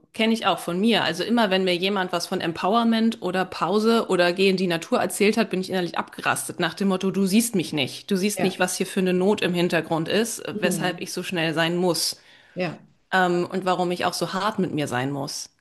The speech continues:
Speaker 1: Also
Speaker 2: Ja.
Speaker 1: warum ich mich so peitsche dahin, was du am Anfang sagtest, ne?
Speaker 2: Mhm.
Speaker 1: Dieses, Hey, komm, das ist jetzt sogar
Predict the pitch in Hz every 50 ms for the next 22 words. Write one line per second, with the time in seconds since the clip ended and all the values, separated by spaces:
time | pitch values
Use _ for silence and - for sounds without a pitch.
0 | _ - 175 170 160 170 170 156 185 175 170 160 196 196 190 180 - 190 180 175
1 | - - 170 - - 196 190 202 190 - 180 156 160 147 165 156 - 156 156 156
2 | - 170 156 156 156 151 - - 160 160 - 156 143 156 - 156 139 - - 180
3 | 208 269 320 320 - - - - - 175 165 156 156 151 160 175 175 170 - -
4 | - - _ - - 214 220 - - - - 247 208 170 143 - 156 156 - -
5 | 208 - 202 185 185 - 180 - 185 180 185 185 185 -